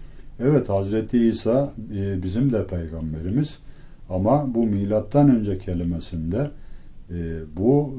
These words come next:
e, Siyon idealinin miladı olduğu için, e, milat artık bize biraz itici gelmeye başladı. Çünkü bizim miladımız değil. Evet, milattan önce üç binlere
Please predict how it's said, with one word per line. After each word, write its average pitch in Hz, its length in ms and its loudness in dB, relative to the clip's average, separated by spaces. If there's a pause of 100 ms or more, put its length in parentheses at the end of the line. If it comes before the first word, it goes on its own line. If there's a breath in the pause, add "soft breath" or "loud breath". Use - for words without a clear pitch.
e, 92 200 0
Siyon 113 340 2
idealinin 104 540 4
miladı 80 600 -4
olduğu 78 380 -10
için, 127 380 -2 (500 soft breath)
e, 90 40 -6
milat 95 720 2 (200)
artık 92 420 -4
bize 104 280 -2
biraz 107 280 0
itici 110 360 2
gelmeye 82 540 -2
başladı. 78 580 -6
Çünkü 90 360 -4
bizim 101 360 2 (400 soft breath)
miladımız 80 800 -4
değil. 120 260 0 (840 soft breath)
Evet, 147 300 4
milattan 143 580 8
önce 143 300 10
üç 151 260 2
binlere 101 440 2